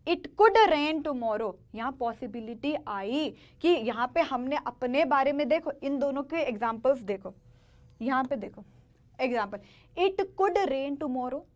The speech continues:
could भी यूज़ हो सकता है, "It may rain tomorrow", ये भी यूज़ हो सकता है। लेकिन अगर आप यहाँ देखोगे ना, तो मे में आपको क्या आ रहा है कि आप अपने सजेशन दे रहे हो यहाँ पे, ठीक है? "It could rain tomorrow" मतलब कि आप अपने मन की बात कह रहे हो कि मौसम देख के ना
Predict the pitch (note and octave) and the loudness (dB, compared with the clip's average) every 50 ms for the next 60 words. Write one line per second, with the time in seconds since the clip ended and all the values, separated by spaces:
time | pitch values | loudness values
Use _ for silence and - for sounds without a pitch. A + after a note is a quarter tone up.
0 | _ _ _ _ _ _ _ - - C#4 A3+ A3+ G3+ A3+ G3+ G#3+ C4+ D#4 E4+ F4+ | _ _ _ _ _ _ _ -2 -2 0 0 0 -2 -4 -2 0 2 2 2 2
1 | F4 F4 F4 F4 D#4+ D4 D#4+ D#4 - - D4 - - _ _ _ _ - - E4+ | 0 -2 -2 -4 -4 -2 -4 -4 -4 -6 -8 -8 -8 _ _ _ _ -8 -6 -4
2 | C#4+ - F4+ D#4 C4+ B3 C4 C4+ E4 G4 G#4 F#4+ G4+ F#4 E4+ E4 C#4+ E4 D#4 C#4+ | 0 0 0 0 0 -2 2 4 6 6 6 6 4 2 2 0 0 -2 0 0
3 | C#4+ C4+ C4 C4+ D#4 D4 - - - _ _ _ _ - G#3 G#3 C#4 C#4+ D4+ A#3+ | 0 0 2 0 0 -2 -4 -18 -20 _ _ _ _ -6 -2 2 4 4 2 2
4 | A#3+ B3 E4+ F4+ F#4 F4+ E4 E4 E4+ C4+ B3 - A3+ - - - G3+ - - - | 2 4 4 4 4 2 0 0 -2 -4 -4 -4 -8 -10 -8 -10 -10 -10 -10 -16
5 | - - A#3 C4+ D4+ - G4 F#4+ F#4+ F4 D4+ C4+ E4+ F4 F4+ F4 - D4 C4+ C4+ | -8 0 2 2 2 4 2 0 2 2 2 4 4 4 4 4 2 0 -4 -6
6 | C4 C#4 D4+ D#4+ E4+ F#4 D#4+ C#4+ C#4+ D#4+ D4+ B3+ A#3+ A3+ C4 B3+ A#3+ B3 D4+ E4 | -2 0 0 0 2 2 0 2 2 0 0 0 -2 -2 -2 -2 0 0 0 0
7 | - - - - - _ _ - E4+ E4 C4+ A#3 B3 C#4 D#4 F4 G4 F#4+ F4 D4+ | -2 -4 -10 -20 -20 _ _ 4 4 4 4 2 0 0 0 0 0 0 -2 0
8 | D4 E4 E4+ - C#4 C#4+ C#4 - - F4 D4 C#4+ D4+ C#4+ C#4 D4+ D#4+ D4 C#4+ D#4 | 0 0 0 0 0 -2 -4 -2 -4 -4 -2 0 2 2 4 4 4 2 2 0
9 | E4 E4 - F#4 F4 E4+ F4 F4 E4 F4 F#4 G4+ F#4+ - D4+ A3+ - D4+ - - | -2 -2 2 2 2 2 2 -2 -4 -4 -8 -6 -4 -2 -2 0 0 0 0 0
10 | F4 F4+ E4+ C#4+ B3 G3 F#3+ G3 F3 F#3+ G3 F3 E3+ F3 - - - - - - | -2 0 2 2 2 2 0 -4 -6 -8 -10 -10 -10 -12 -14 -16 -18 -20 -20 -20
11 | - _ _ - - F4 F4 G4+ E4+ C#4+ - - - E4+ F#4 - F4+ F4+ - F#4 | -20 _ _ -2 0 0 2 2 2 0 -2 -4 0 0 2 2 0 -2 0 -2
12 | G4+ E4 F#4+ E4 E4 D4+ D4 D4+ D4 D#4+ C4+ B3+ A#3+ B3+ C#4+ C#4+ C4+ C4 C#4+ D4 | 0 0 2 2 2 0 0 -2 -4 -4 -2 0 0 0 0 0 -2 -2 -4 -4
13 | D4 - F4 E4+ F4 E4+ F4 F#4 F4 C#4+ A#3+ A3+ A3 A#3+ A#3 - C#4 A3 A#3+ A3+ | -4 -2 -2 -2 -2 -4 -6 -8 -10 -10 -10 -10 -10 -10 -8 -6 -4 -2 -2 -2
14 | A3+ A3+ - G#3+ F#3 F#3+ A#3 C#4 - D4 B3+ A3 G3+ G#3 - - B3+ A#3 G3+ F#3 | -4 -4 -6 -8 -6 -4 -4 -4 -4 -4 -4 -4 -6 -6 -8 -8 -8 -8 -6 -4
15 | G3+ A#3 B3 B3 - G#3 G3 G#3+ C4+ C#4+ | -4 -4 -4 -6 -8 -8 -4 -2 -4 -4